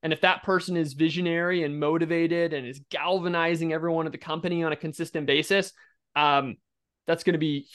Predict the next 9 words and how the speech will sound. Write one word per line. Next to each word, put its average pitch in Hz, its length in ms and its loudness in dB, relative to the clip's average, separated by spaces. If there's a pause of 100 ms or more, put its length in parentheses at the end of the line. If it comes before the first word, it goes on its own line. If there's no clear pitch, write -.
(140)
hugely 156 440 2
impactful. 131 520 -8
So 135 100 -4
I, 156 160 6 (300)
when 160 120 0
I 156 40 0
think 196 180 2
about 165 320 2
growth, 151 380 2